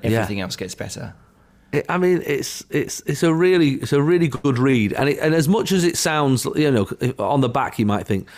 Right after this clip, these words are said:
Speaker 1: "Oh, anthropology and social economics," like, well, this is,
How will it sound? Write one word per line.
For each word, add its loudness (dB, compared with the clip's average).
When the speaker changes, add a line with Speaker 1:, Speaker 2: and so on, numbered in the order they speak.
Speaker 1:
"Oh, -4
anthropology 0
and -2
social 0
economics," -2
like, -2
well, -4
this -10
is, -8